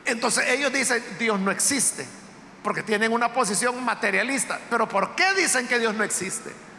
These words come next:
Por una cuestión ideológica. Entonces, no es tanto que a la persona le consta que no haya Dios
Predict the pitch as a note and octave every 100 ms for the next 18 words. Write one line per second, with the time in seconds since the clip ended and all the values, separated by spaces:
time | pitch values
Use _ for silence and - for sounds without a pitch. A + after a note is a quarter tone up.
0 | - - - - - - - - E4+ F#4+
1 | G4+ - - D4 C#4 C4 A#3+ F#3+ C#4 C#4
2 | - A3 G#3+ A3 D#4 A#3+ B3+ - F#3 -
3 | - - - - - - - - - -
4 | - - - - - - G3 A3 G#3 B3+
5 | D4 - - F#4 G#4 F#4 - B3+ A3 G#3+
6 | A3 G#3 G#3 A3 - C4 C#4+ B3+ A3 G3+
7 | - F4+ F4+ D4 A3+ - A3+ - F#3+ F#3
8 | A3 F#3+ E3 A3+ E4+ E4 -